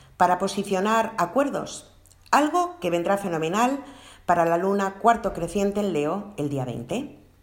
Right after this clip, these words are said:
Leo es para ti la zona del compromiso y, por tanto, donde compartes economía con terceros, convenios, bancos, facturas, hipotecas,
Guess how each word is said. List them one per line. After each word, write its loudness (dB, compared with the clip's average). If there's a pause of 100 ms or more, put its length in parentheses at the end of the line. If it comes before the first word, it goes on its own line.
(1000)
Leo 2 (340)
es 0
para 0
ti -2
la 0
zona 0
del -2
compromiso -4 (480)
y, -4
por -2
tanto, 0 (280)
donde 0
compartes -2
economía -2
con -2
terceros, -4
convenios, -2
bancos, -2
facturas, -2
hipotecas, -2